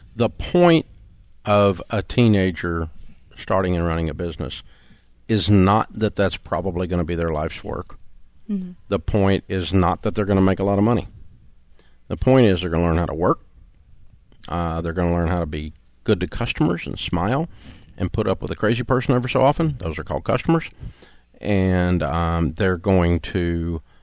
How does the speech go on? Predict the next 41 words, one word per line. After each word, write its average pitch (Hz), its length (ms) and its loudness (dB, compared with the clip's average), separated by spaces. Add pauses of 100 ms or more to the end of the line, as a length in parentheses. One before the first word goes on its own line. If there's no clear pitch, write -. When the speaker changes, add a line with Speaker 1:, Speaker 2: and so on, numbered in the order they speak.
(260)
Speaker 1:
um, 65 400 -10
learn 98 260 4
how 92 260 2
to 82 200 -4
price - 680 2
something 147 600 4 (540)
at 92 140 -4
more 104 440 6
than 90 200 4
they 80 160 2
paid 95 440 0
to 90 160 -2
make 90 280 0
it. - 160 -2 (920)
Uh, 80 420 -2
you 92 100 -2
don't 90 140 2
wanna, 85 240 2
you 107 100 0
don't 87 100 2
wanna 82 280 0
lose 107 400 4
ten 110 220 4
cents 104 220 0
a 104 60 0
watermelon 101 460 6
and 92 80 4
get 101 80 2
a 90 40 -6
bigger 92 200 0
truck. - 360 0 (540)
You 95 140 -2
know, 80 180 -4
so 87 260 -4
you 87 120 -4
learn 92 200 0
to 82 80 -2
how 95 100 -2
to 87 60 -6
price 117 400 -2
it - 180 -2